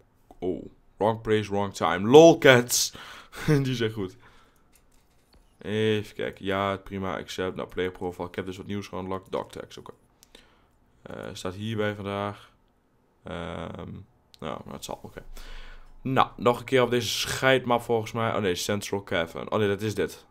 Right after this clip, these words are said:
Dat was niet, oh nee, was dat Museum? I don't know. Ehm, ehm, Marines. Kom Marines zijn. Je oma. Oh, dit is een keer wat, oh, dit is wat anders. Oké, hey, dude.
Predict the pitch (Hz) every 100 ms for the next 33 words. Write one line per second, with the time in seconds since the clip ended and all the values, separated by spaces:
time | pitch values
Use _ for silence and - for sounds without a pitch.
0 | _ - 98 104 101 92 101 95 98 123
1 | 127 - 90 101 139 160 _ - - -
2 | - - - - - _ _ 185 196 208
3 | 180 170 160 160 - - - - - -
4 | - - 185 180 175 - - - - _
5 | - - 139 135 135 127 123 113 110 -
6 | - 117 107 98 87 - - - - -
7 | - - _ _ _ - - - - -
8 | - - - - - 95 104 113 110 -
9 | - - _ _ _ _ _ - 95 98
10 | 104 101 - - 90 90 - _ _ _
11 | _ - - 107 98 85 85 - - -
12 | - - 113 113 127 143 160 151 127 151
13 | 175 170 165 127 101 87 - - 127 139
14 | 156 156 156 - 92 101 101 92